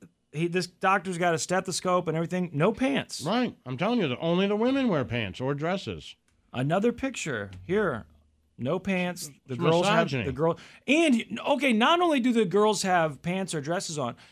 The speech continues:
Speaker 1: if the girls are wearing dresses, they have leggings on underneath their
Speaker 2: Some of
Speaker 1: dresses.
Speaker 2: them, yeah. Yeah.
Speaker 1: Well, here, both of them do.
Speaker 2: Yeah. I'm just telling you, it's misogynistic.
Speaker 1: Unbelievable.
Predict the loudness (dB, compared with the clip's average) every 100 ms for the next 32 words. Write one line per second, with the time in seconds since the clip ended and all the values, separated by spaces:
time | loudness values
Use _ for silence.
0 | _ _ 0 0 2 2 2 4 4 4
1 | 4 2 4 4 4 0 -2 -2 0 2
2 | 2 4 4 6 6 6 6 4 4 4
3 | 6 6 6 6 6 4 6 4 2 0
4 | 0 -2 -4 -8 -16 _ -6 -6 0 2
5 | 4 4 2 4 2 2 2 2 0 -2
6 | -6 -8 -14 _ _ -6 -6 -6 -14 _
7 | -6 -4 -2 0 2 4 2 0 -4 -4
8 | -2 -2 -4 -6 -2 2 4 6 4 2
9 | 2 0 0 -2 -6 -10 -12